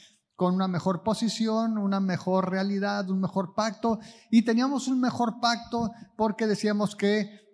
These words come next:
tenía una mejor ley en el corazón,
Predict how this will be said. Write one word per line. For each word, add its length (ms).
tenía 240
una 140
mejor 460
ley 500
en 160
el 140
corazón, 680